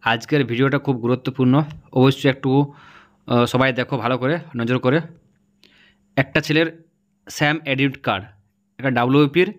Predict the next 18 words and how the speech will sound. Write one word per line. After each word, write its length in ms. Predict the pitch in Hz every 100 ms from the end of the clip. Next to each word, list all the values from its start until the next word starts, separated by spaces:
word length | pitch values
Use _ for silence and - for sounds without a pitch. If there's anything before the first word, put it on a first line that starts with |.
| _ _ _ _ _ 127
একটা 260 | - 170 180 -
কলকাতা 300 | 131 139 135 117
পুলিশের। 340 | 107 95 95 - _ _ _ _ _ _ _ _ _ _ 127
দেখতে 160 | 123 160
পাচ্ছ 160 | 170 165
ডান 120 | 127 135
সাইডে 180 | 151 151
যেটা 120 | 147 143
আছে 160 | 139 151 214 240 - 117
ডাব্লিউপিতে, 640 | 127 139 143 143 139 160 240 - _ _ _ _ _ _ _
সেই 160 | 151 143
ছেলেটা 240 | 135 143 156
কিন্তু 200 | 160 165 240 - _ _ _ _ _ _ _
আগেবারে 400 | 117 131 143 156 160
মাঠ 140 | 131 151 -
পাস 140 | 131 127 143
করেছিল, 340 | 156 147 104 92 - _ _ _ _ _ _ _ _ - _ _ _ _ _ - 131
উম, 520 | 117 120 120 117